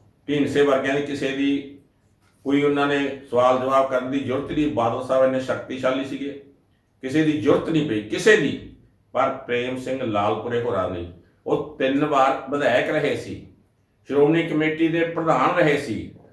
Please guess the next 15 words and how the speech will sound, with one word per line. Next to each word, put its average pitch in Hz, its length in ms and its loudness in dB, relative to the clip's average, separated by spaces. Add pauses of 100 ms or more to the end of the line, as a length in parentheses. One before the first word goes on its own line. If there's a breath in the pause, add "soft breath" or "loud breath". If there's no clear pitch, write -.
(180)
ਕੁਰਬਾਨੀਆਂ 151 640 2
ਬਹੁਤ 180 240 6
ਸੀ 165 120 0
ਉਹਨਾਂ 156 220 0
ਦੀਆਂ, 120 300 -6 (800)
ਐਮ 156 260 2
ਪੀ 190 160 -2
ਸੀ, 110 400 -6 (240)
ਸੀਨੀਅਰ 196 420 2
ਸੀ, 123 420 -4
ਉਹਨਾਂ 147 240 -4
ਨੂੰ 135 200 -2
ਮਿਨਿਸਟਰੀ 110 460 -4
ਨਹੀਂ 113 120 -2
ਦਿੱਤੀ। 139 460 -6